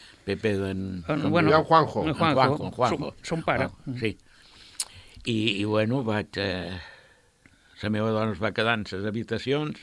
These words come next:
Speaker 3: Mhm.
Speaker 1: de l'hotel i tal, jo me'n vaig anar a pescar.
Speaker 3: Molt bé.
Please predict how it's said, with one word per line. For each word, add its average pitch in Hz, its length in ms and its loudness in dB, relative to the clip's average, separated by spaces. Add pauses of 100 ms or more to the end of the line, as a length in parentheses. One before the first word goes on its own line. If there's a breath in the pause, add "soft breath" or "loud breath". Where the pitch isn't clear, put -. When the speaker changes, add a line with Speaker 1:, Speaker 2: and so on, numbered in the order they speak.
Speaker 3:
Mhm. 101 380 -4 (340)
Speaker 1:
de 95 180 -4
l'hotel 131 540 2
i 123 80 -2
tal, - 320 -2
jo 95 100 -4
me'n 92 160 -4
vaig 85 140 -6
anar 82 140 -10
a - 20 -18
pescar. 82 300 -14 (840 loud breath)
Speaker 3:
Molt 110 280 2
bé. 104 160 2